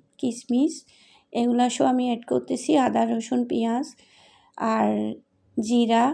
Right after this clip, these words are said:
এই সবগুলো আমি একসাথে ব্লেন্ড করে ফেলবো বাদাম সহ, কারণ বারবার ব্লেন্ড করতে অনেক ঝামেলা হয়। তো রান্না তো করতে হবে, সবগুলা তো একসাথে দিতে হবে একটা তরকারিতে,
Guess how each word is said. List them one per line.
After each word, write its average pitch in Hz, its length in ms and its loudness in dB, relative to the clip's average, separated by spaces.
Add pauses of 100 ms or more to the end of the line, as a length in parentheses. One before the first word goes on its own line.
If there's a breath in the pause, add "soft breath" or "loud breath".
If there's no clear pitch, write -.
(920)
এই 254 200 2
সবগুলো 262 560 2
আমি 254 260 2
একসাথে 247 360 -2
ব্লেন্ড 247 320 0
করে 233 220 -2
ফেলবো 247 380 0
বাদাম 240 400 0
সহ, 254 360 0 (500 loud breath)
কারণ 233 400 2
বারবার 240 720 2
ব্লেন্ড 240 400 0
করতে 254 360 -2
অনেক 240 240 0
ঝামেলা 220 460 0
হয়। 247 260 0 (580 soft breath)
তো 285 140 6
রান্না 262 400 4
তো 285 200 2
করতে 285 340 0
হবে, 240 380 4
সবগুলা 240 440 2
তো 247 120 0
একসাথে 240 560 2
দিতে 233 280 -4
হবে 220 280 0
একটা 214 240 -2
তরকারিতে, 220 540 -4